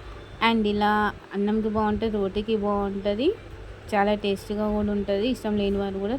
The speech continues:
తింటారు. So, ఇంతే అండి, ఎంతో సింపుల్గా ఫైవ్ ఐటమ్స్ ఉంటే చాలు, సొరకాయ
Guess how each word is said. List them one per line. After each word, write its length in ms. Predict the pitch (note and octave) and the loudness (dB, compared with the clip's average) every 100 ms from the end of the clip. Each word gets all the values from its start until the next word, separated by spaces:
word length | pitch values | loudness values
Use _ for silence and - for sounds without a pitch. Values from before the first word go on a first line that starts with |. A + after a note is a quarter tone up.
| A#3+ | 0
తింటారు. 440 | G3+ F#3+ F#3 G#3+ F4+ - - - - - | 0 0 -2 -2 -4 -6 -16 -16 -12 -2
So, 40 | B3 | 2
ఇంతే 200 | A3 G#3 A3 | 2 2 0
అండి, 160 | A3 A3 | 2 0
ఎంతో 200 | G#3 G#3 G#3+ | 0 -2 -4
సింపుల్గా 440 | G#3+ G3 G#3+ G#3+ C4+ B3 | -2 -2 0 0 0 0
ఫైవ్ 160 | G#3+ F#3+ | 0 0
ఐటమ్స్ 280 | F#3 G#3+ G#3+ G#3+ | 0 -2 -2 -2
ఉంటే 180 | G3 G3 G3 | -2 -2 -2
చాలు, 260 | F#3 B3+ A4 - - - - | 0 0 0 -4 -14 -12 0
సొరకాయ 400 | A3 A3 A3 G#3+ | 2 2 2 0